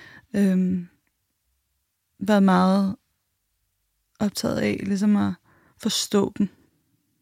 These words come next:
Og selvfølgelig så har mit liv, der har også været rigtig mange gode ting. Altså, det, det er slet ikke sådan. Altså, det, jeg var også et barn, der legede meget og gjorde alle mulige ting, og, altså, på den måde også... Øh, altså.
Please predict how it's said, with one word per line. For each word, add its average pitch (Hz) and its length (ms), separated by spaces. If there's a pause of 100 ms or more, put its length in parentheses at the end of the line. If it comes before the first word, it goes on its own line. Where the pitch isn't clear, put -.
(1600)
Og 202 100
selvfølgelig 214 420
så 220 120
har 202 140
mit 196 240
liv, 208 140
der - 140
har 190 180
også 190 320
været 202 380
rigtig 202 240
mange 185 240
gode 196 320
ting. - 360
Altså, 190 360 (1000)
det, 196 140 (140)
det 208 60
er 196 60
slet 214 220
ikke 208 160
sådan. 196 540
Altså, 196 220
det, 196 240 (440)
jeg 196 100
var 196 80
også 190 220
et 190 60
barn, - 280
der 208 120
legede 180 320
meget 190 360
og 175 100
gjorde 196 320
alle 180 160
mulige 196 220
ting, - 380
og, - 300 (100)
altså, 98 200
på - 120
den 95 200
måde 95 360
også... - 340
Øh, 185 340 (400)
altså. 180 220